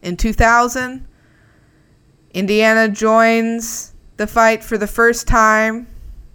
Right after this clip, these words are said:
since all of this way started way back in nineteen eighty-four in California. Uh, Indiana pipes in for the first time, and they says,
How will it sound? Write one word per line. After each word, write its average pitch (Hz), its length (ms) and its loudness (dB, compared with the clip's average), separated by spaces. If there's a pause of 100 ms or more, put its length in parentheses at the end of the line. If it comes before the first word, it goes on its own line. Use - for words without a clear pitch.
(840)
since 196 240 -6
all 208 240 4
of 214 80 -6
this 214 240 -6
way 208 140 -4
started 208 480 -2
way 202 160 -4
back 202 240 -6
in 190 80 -10
nineteen 196 240 -10
eighty-four 196 400 -8
in 190 80 -8
California. 196 580 -10 (840)
Uh, 202 340 4
Indiana 220 720 2 (100)
pipes 208 360 0
in 214 200 -2
for 220 100 -4
the 208 80 -2
first 220 300 -2
time, 214 420 2
and 208 200 -2
they 214 120 2
says, 202 600 0